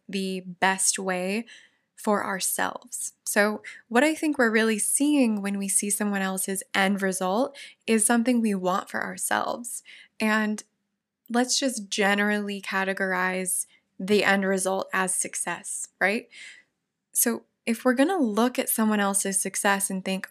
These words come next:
"Okay, I want that. How do I get there?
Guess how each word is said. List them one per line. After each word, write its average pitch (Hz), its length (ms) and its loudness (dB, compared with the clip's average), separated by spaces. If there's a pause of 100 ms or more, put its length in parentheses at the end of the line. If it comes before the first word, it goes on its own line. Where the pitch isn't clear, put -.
"Okay, 196 340 -4
I 202 160 2
want 262 280 6
that. 190 260 0 (320)
How 208 180 2
do 240 100 4
I 226 100 2
get 220 260 0
there? 180 260 -4